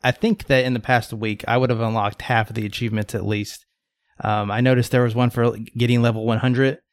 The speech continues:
and we're already at, like, level forty-three. Uh, we've, like, mega starred songs and burned calories and upon calories and sessions and,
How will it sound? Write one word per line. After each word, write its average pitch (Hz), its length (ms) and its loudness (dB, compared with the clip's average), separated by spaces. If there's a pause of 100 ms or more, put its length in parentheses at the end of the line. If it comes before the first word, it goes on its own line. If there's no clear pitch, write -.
(500)
and 110 320 -2
we're 131 160 6
already 123 260 4
at, 101 60 0
like, 110 160 -2
level 113 280 2
forty-three. 156 760 2 (380)
Uh, 104 500 2
we've, 104 300 -2
like, 98 140 -6
mega 135 240 2
starred 131 340 0
songs 127 580 2
and 101 540 -2 (160)
burned 120 500 0 (140)
calories 123 800 -4
and 104 160 -6 (240)
upon 107 240 -8
calories 117 480 0
and 101 120 -2
sessions 113 600 0
and, 95 300 -8